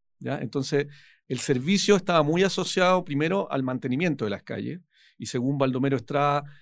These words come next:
siempre hubo, eh, conflictos por la mantención de las calles entre el municipio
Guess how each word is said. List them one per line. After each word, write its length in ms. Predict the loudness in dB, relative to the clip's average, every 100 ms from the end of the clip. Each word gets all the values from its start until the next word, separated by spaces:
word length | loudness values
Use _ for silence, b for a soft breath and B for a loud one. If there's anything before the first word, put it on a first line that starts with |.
| B
siempre 640 | -2 2 2 2 2 2
hubo, 580 | 2 2 4 2 -2 -8 -10
eh, 200 | -6 -6
conflictos 840 | -6 -8 -4 -6 -4 -2 -2 -2 -8 _ _
por 140 | 0 4
la 100 | 4
mantención 400 | 4 2 2 2
de 80 |
las 120 | 2 0
calles 340 | -2 0 -2
entre 220 | -2 -2
el 60 | 0
municipio 680 | 0 -2 -2 -2 0 -2